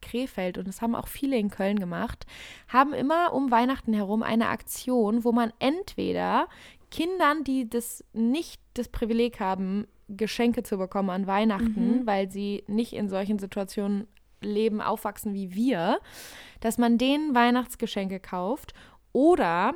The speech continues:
Speaker 1: was es auch oft gibt, sind so, dass du Pakete packen kannst, ähm, Lebensmittel einfach und, oder halt andere möglichen Alltagsartikel
Speaker 2: Mhm.
Speaker 1: für andere Menschen.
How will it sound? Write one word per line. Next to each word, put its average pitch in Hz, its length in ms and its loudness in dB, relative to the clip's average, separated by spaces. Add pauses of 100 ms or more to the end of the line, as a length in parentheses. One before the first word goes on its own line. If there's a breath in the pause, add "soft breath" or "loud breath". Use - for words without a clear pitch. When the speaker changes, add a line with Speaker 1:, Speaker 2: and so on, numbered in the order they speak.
Speaker 1:
was 233 220 -2
es - 200 -6
auch 269 280 4
oft - 360 -2
gibt, - 360 -6
sind 226 240 2
so, 226 500 2
dass 220 380 -2
du 240 100 -4
Pakete 269 960 -2
packen 254 360 -4
kannst, 254 600 -4 (460 soft breath)
ähm, 220 680 2
Lebensmittel 233 640 0
einfach 214 680 -2 (100)
und, 220 260 -2 (100)
oder 208 320 0
halt 202 260 -2
andere 220 640 0
möglichen 220 580 -2
Alltagsartikel 226 1080 -4
Speaker 2:
Mhm. - 20 -2
Speaker 1:
für 247 260 -2
andere 233 300 -4
Menschen. 226 600 -6